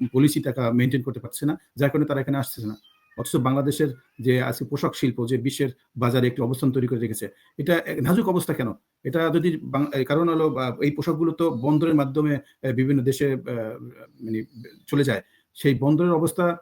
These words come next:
এত নিম্নমানের হওয়ার কারণে এখান থেকে, এখান থেকে যখন, আহ, মালটা যাবে, যেখানে যাইতে লাগে তাহলে পাঁচ দিন, সেখানে লাগে, লেগে যায় এক মাস। আবার বিশ্ব থেকে, বহির্বিশ্ব থেকে যখন মালামাল, আহ, আসে, আমাদের বাংলাদেশে ইম্পোর্ট করা হয়, তখন এই জাহাজগুলো ওখানে মাসের পর মাস অপেক্ষা করতে হয়।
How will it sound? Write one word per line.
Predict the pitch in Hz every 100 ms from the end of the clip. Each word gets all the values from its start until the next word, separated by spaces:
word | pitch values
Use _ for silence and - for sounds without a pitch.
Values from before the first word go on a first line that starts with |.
| _ -
এত | 127 165
নিম্নমানের | 151 151 165 165 156
হওয়ার | 147 151
কারণে | 131 123 113 143
এখান | 143 135
থেকে, | 131 139 127 _ _ _ _ _ - - - -
এখান | 123 147
থেকে | 151
যখন, | 139 156 143 127
আহ, | 120 127
মালটা | 120 139 139
যাবে, | 139 123
যেখানে | 123 147 135
যাইতে | 135 143
লাগে | 135
তাহলে | 139 131
পাঁচ | 131 127
দিন, | 123 127 _
সেখানে | - 139 139
লাগে, | 135 135
লেগে | 131 127 135
যায় | 131 131 - - _ _
এক | 143 131
মাস। | 113 - _ _
আবার | - 143
বিশ্ব | 131 147 180
থেকে, | 180 165
বহির্বিশ্ব | 139 147 147 147
থেকে | 143
যখন | 139 135
মালামাল, | 131 131 131 135 - _
আহ, | 135 127 123
আসে, | 127 127 143 - _ -
আমাদের | 117 117
বাংলাদেশে | 123 123 120 135
ইম্পোর্ট | 120 127
করা | 120 110
হয়, | 107 - _
তখন | 151 160
এই | 165 147 143
জাহাজগুলো | 135 131 123 147 143
ওখানে | 139 139
মাসের | 131 127
পর | 123
মাস | 120 120
অপেক্ষা | 120 123 113
করতে | 113 113
হয়। | 107